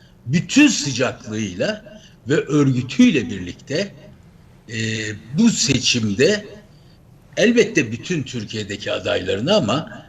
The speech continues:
özellikle de İstanbul'da Ekrem İmamoğlu'nu sahiplenmesi. Ba-, Bahattin'in sözüyle mutabakatı, e,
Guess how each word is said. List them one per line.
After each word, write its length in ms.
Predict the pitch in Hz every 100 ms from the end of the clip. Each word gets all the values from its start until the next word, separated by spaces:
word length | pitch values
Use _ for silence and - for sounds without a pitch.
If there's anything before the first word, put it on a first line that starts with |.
| -
özellikle 580 | 147 139 156 202 196 117
de 80 | 117
İstanbul'da 840 | 113 - 147 123 95 90 147 175 - -
Ekrem 380 | 131 - 160 143
İmamoğlu'nu 880 | 110 104 104 101 127 175 180 - - - - -
sahiplenmesi. 1120 | - 135 123 117 117 117 101 85 - - - - - - - - 127
Ba-, 320 | 113 127 -
Bahattin'in 440 | 180 147 - 120 113
sözüyle 680 | 180 139 110 104 165 180 - -
mutabakatı, 1080 | 135 139 147 147 127 120 120 113 190 202 - - - - - -
e, 400 | 135 120 120 117